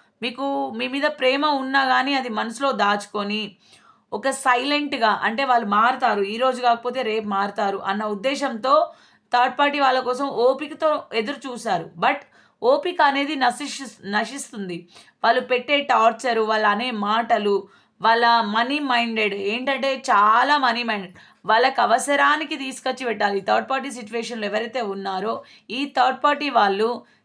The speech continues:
మనీ మైండెడ్, పూరా మనీ మైండెడ్, and వాళ్ళకి వాళ్ళ ఫిజికల్ నీడ్స్కే మీ పర్సన్స్ని యూజ్ చేసుకుంటున్నారు తప్ప అంతకుమించి ఏం లేదు.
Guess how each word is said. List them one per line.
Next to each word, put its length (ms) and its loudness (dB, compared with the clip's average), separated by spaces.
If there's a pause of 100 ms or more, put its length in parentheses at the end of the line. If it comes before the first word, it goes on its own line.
(140)
మనీ 340 0
మైండెడ్, 480 -2
పూరా 340 2
మనీ 380 -2
మైండెడ్, 440 0
and 320 0
వాళ్ళకి 800 0 (440)
వాళ్ళ 260 4
ఫిజికల్ 580 -2
నీడ్స్కే 460 -4
మీ 140 0
పర్సన్స్ని 680 -4
యూజ్ 380 -6
చేసుకుంటున్నారు 680 -4
తప్ప 580 -2 (420)
అంతకుమించి 680 0
ఏం 220 -4
లేదు. 400 -2